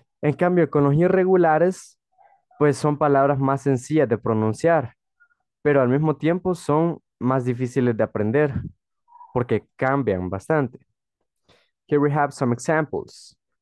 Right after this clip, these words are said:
Well, uh, just a little definition, solo una pequeña definición primero. No recordaba que estaba esta.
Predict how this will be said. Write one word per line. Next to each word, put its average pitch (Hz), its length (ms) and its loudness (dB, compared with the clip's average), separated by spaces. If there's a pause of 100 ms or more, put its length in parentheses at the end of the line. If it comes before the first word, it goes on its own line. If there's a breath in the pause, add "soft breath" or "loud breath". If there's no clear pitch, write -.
(720)
Well, 135 320 0 (220)
uh, 127 280 0
just 160 160 -6
a 165 60 4
little 156 220 2
definition, 117 580 -2
solo 123 200 0
una 123 120 0
pequeña 120 320 -2
definición 110 800 -2
primero. 123 420 -2 (1120)
No 120 140 0
recordaba 104 460 -2
que 107 60 -18
estaba 101 300 -4
esta. 156 260 -6